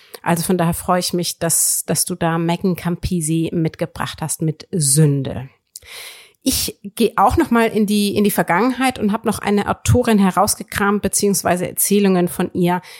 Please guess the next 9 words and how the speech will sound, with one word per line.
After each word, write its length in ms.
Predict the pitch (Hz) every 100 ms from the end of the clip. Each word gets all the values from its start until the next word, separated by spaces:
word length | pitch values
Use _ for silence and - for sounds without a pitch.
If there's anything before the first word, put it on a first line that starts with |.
| - -
die 120 | -
euch 260 | 190 -
vielleicht, 560 | - 208 185 - 359 -
naja, 200 | 240 269
zumindestens 480 | - 285 269 - -
ihr 120 | 214
Name 320 | 185 175 180
sollte 420 | 156 170 175 -
euch 320 | - 165 -